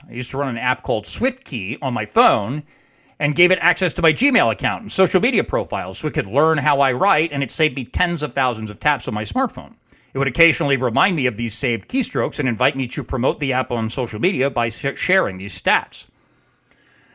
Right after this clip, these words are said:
You can think of the way it works, um, as the computer having, it's more than this, but we'll say thirty-six if statements, right? Based on the twenty-six letters of the alphabet and the numbers zero through nine.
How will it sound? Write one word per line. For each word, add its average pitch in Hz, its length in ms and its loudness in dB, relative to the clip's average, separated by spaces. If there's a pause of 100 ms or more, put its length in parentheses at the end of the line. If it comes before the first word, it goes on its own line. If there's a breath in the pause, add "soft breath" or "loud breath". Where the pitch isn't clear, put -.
(120)
You 165 80 -2
can 175 160 0
think 311 340 -2 (120)
of 160 420 4
the 156 80 4
way 143 220 4
it 143 120 -2
works, 120 480 -2 (160)
um, 113 440 0
as 143 140 0
the 170 60 -4
computer 208 440 2
having, 135 580 2
it's 147 140 -6
more 262 180 8
than 139 140 0
this, 85 200 -6
but 131 200 -2
we'll 170 120 -2
say 175 200 0
thirty-six 214 760 0
if 165 140 0
statements, - 580 -10
right? 135 240 2
Based 180 300 2
on 135 360 4 (380 soft breath)
the - 60 -20
twenty-six 220 440 2
letters 175 240 4
of 160 60 -4
the 147 80 2
alphabet 127 480 2
and 123 140 0
the 120 260 -4
numbers 135 320 0
zero 113 240 -2
through 107 160 -8
nine. 90 240 -10